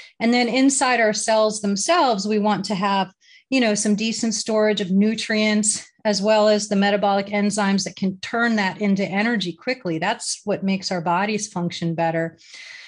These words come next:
So, you know, strength training actually does facilitate some of those adaptations, not as much as long duration cardiovascular training, but it does sort of add to that, especially the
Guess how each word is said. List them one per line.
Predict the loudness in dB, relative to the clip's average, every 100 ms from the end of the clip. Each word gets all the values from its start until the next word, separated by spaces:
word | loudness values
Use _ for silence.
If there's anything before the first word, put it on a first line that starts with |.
| -18 -6
So, | -2 4 6 6 2 0
you | 0
know, | 2 2 0 -4
strength | -6 0 2 2 0
training | 0 2 2 2 2 0 -2 -12 _ _ -2
actually | 0 0 -2 0 0
does | 2 0 0
facilitate | 0 0 2 0 0 -2 -2
some | 0 2
of | 2
those | 0 2
adaptations, | 2 2 -2 -2 -2 0 -4 -6 -12 -20 -20 0
not | 2 4 2
as | 4
much | 4 2 0
as | -2 2 2 2
long | 2 2 2
duration | 2 2 0 0 0
cardiovascular | 0 -2 0 0 0 0 -2 0 0
training, | -2 -2 -2 -2 -4 -10 -20 _ -2
but | -2
it | 0 2
does | 2 2 2
sort | 0 0
of | -2 -6 -16 _
add | -2 0 0
to | -2 -2
that, | 0 0
especially | -2 0 0 2 0
the | 2 2 2